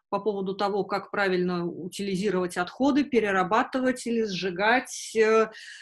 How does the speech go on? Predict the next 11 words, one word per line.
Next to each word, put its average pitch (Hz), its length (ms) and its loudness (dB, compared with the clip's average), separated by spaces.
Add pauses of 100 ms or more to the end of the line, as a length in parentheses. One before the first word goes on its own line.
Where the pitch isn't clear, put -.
(200)
кто-то 262 300 0
говорит, 226 400 4
что - 240 0
при 226 260 -2
правильном 214 540 2
подходе 202 460 0
мусоросжигание — 190 1300 -2
это 185 260 -4
выход, 226 460 0 (180)
но 214 480 -2
большинство 220 1300 0